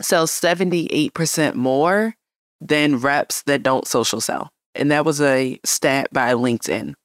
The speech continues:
So <laughs> if your sales team is not leveraging social selling, they're missing out because they're missing out on easily connecting with Gen Z and millennial designers online. They're missing out on building those authentic relationships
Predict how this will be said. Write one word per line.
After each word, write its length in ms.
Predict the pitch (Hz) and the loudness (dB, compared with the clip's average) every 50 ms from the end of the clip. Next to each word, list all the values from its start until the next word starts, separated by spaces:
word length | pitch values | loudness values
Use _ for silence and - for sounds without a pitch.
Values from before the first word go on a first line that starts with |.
| _ _ _ _ _ _ _ - | _ _ _ _ _ _ _ -8
So 720 | - - 247 226 156 131 165 196 269 285 294 269 202 - - | -2 2 2 4 4 4 2 2 0 0 2 0 -2 -2 -6
<laughs> 20 | - | -4
if 220 | - - 254 269 | -2 0 2 2
your 180 | 320 262 233 254 | 2 2 2 2
sales 300 | - 254 240 226 226 - | 2 2 2 2 2 0
team 200 | 220 214 208 208 | 0 0 2 2
is 140 | 208 214 | 0 0
not 420 | 214 214 214 220 214 208 208 - - - | 0 2 2 2 2 2 0 -2 -4 -2
leveraging 500 | - 196 202 196 190 196 185 185 180 185 | 0 2 2 2 2 2 0 0 0 0
social 300 | - 175 175 165 - 165 | 0 0 0 0 0 -2
selling, 560 | 165 - 190 185 175 160 156 147 147 151 165 - _ _ _ _ _ - | 0 2 2 2 4 2 2 0 0 -2 -6 -10 _ _ _ _ _ -2
they're 160 | - 165 165 | 0 0 2
missing 380 | 165 170 165 - - 180 151 - - | 2 0 0 0 0 -2 -2 -2 0
out 340 | - 208 208 180 165 160 | 0 2 2 2 2 0
because 320 | - 156 - 175 170 160 160 | 0 -2 0 0 -2 0 0
they're 280 | 170 156 156 101 98 - | 0 0 0 0 -2 -2
missing 320 | 165 185 208 - 220 196 | -2 -2 -2 0 0 0
out 200 | 185 175 165 - - | 2 0 0 0 0
on 300 | 151 147 143 143 143 - _ _ _ _ _ - | 0 0 0 -2 -2 -6 _ _ _ _ _ -2
easily 500 | - 208 233 220 - 254 240 226 220 208 | 0 0 2 2 2 2 2 2 0 -2
connecting 760 | - - 180 170 170 170 185 - - - 147 139 139 139 135 | -2 -2 -2 0 0 0 0 -2 -2 0 0 2 2 2 0
with 180 | 135 131 131 | 0 -2 -2
Gen 300 | 131 135 143 147 156 165 | -2 0 0 0 0 0
Z 320 | 143 - 143 131 135 131 - - | -2 0 0 2 2 0 0 -2
and 220 | - 135 135 135 | -2 0 0 0
millennial 520 | 127 123 127 143 143 139 143 139 135 135 127 | 0 0 0 0 2 2 2 2 2 2 2
designers 760 | 127 123 120 151 151 180 190 156 143 135 131 143 165 175 - - | 0 0 0 0 0 2 2 2 2 2 2 0 0 -2 -2 -2
online. 640 | - 147 147 156 156 135 120 117 120 135 160 190 - _ _ _ _ _ - | -2 0 0 2 2 2 2 0 0 0 -2 -4 -6 _ _ _ _ _ -2
They're 140 | 185 170 165 | 0 2 2
missing 420 | 170 170 180 190 - - 214 196 | 2 2 0 0 2 2 2 2
out 260 | 190 180 170 170 - - | 4 4 2 2 0 0
on 220 | - 160 156 156 139 | 0 0 0 0 2
building 300 | 151 156 156 160 156 151 | 2 2 2 2 2 2
those 200 | 143 139 135 - | 0 0 0 0
authentic 540 | - 131 131 - - 135 147 - - 180 - | 0 -2 -2 0 0 -2 0 0 -2 -2 -2
relationships 960 | 180 180 165 139 139 - 135 135 135 - - 131 127 - - - - - | 0 0 2 2 2 2 0 0 0 0 0 0 0 0 -4 -6 -8 -8